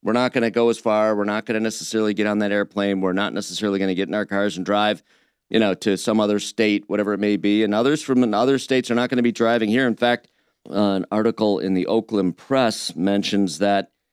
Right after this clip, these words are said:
David Lorenz, vice president of Travel Michigan, he, he indicates that their, even their, the focus of their travel commercials to promote Michigan as a great place to travel to.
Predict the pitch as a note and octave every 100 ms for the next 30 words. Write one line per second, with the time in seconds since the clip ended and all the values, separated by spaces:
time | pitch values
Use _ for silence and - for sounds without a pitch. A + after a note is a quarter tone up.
0 | - A2+ B2 A#2 A2+ C#3 C#3+ B2 A2+ A2+
1 | - A#2 A2 A2 G#2+ G2 - A2 G#2 G2
2 | A2+ - G#2+ G2 F#2+ F2+ A#2+ G2 D3+ E3
3 | D3+ B2+ B2+ A2+ - G#2 - G2+ G2+ B2
4 | C#3+ C3 G2+ - _ _ _ - - C3
5 | C3+ - F#2 F#2 - - C#3 D#3 A#2+ -
6 | F#2 E2+ F2+ - F2+ - G2 A#2 A#2+ G2
7 | C3 - F#2 E2 E2 G#2 A2+ - A2 -
8 | - A2+ A2+ A#2+ D3+ D3+